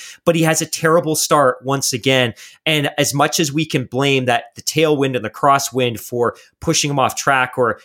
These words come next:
contributing to the back end breaking and him ending up in the gravel, ultimately he had a terrible start. And it's not the first time we've seen him beach a car this year. And at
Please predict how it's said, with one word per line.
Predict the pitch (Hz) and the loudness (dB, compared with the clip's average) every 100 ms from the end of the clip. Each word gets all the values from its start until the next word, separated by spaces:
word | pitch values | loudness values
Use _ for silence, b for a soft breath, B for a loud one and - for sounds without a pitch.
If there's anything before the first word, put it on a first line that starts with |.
| B | B
contributing | 139 - 165 151 143 | -8 -2 0 0 -2
to | 131 | -4
the | 123 | -2
back | 127 123 - | -2 0 -2
end | 135 - | -4 -4
breaking | 127 120 - 117 113 107 b | -2 -2 -2 -6 -6 -12 b
and | 120 | -8
him | 120 131 | -4 -2
ending | 127 123 120 | -2 0 -2
up | - | -2
in | 123 | -4
the | 110 | -2
gravel, | 147 185 196 135 123 B B _ | 0 2 2 2 0 B B _
ultimately | 175 175 175 165 160 | 2 2 0 -2 0
he | 147 151 | 0 0
had | 156 | 0
a | |
terrible | 151 156 151 147 143 | -2 0 2 2 0
start. | - 180 165 - | 0 2 2 2
And | 139 | -2
it's | 127 - | -2 0
not | 143 139 | 0 -2
the | |
first | 139 - 143 - | -8 -4 -4 -2
time | 139 131 | -2 -4
we've | 120 | -4
seen | - 147 160 | -4 -4 -2
him | 139 110 - | -2 -4 -8
beach | 131 131 | -8 -6
a | - | -8
car | - 135 131 127 | -2 2 2 2
this | 120 - | 0 -2
year. | 147 151 | 2 2
And | |
at | 120 | 2